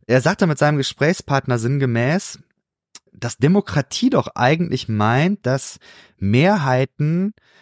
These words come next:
eben ihre eigenen Ideen demokratisch umsetzen können. So, und wenn jetzt die Mehrheit zum Beispiel in den U S A jetzt, äh, einen Gottesstaat will,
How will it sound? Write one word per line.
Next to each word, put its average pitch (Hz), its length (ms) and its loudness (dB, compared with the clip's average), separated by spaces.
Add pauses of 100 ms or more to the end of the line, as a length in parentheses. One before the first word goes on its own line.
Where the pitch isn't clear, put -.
(360)
eben 151 580 -4 (260)
ihre 170 340 2
eigenen 156 640 2
Ideen 135 460 0
demokratisch 120 600 -2
umsetzen 101 540 -2
können. - 360 -10 (460)
So, - 120 -2
und 220 100 4
wenn 151 140 2
jetzt 180 180 0
die 131 80 0
Mehrheit 147 480 2
zum 131 140 -4
Beispiel 127 300 0
in 104 60 0
den 110 200 -2
U 107 100 -2
S 101 160 -2
A 151 200 0
jetzt, - 440 -2
äh, 117 220 0
einen 107 100 -4
Gottesstaat 104 640 -2
will, 135 300 2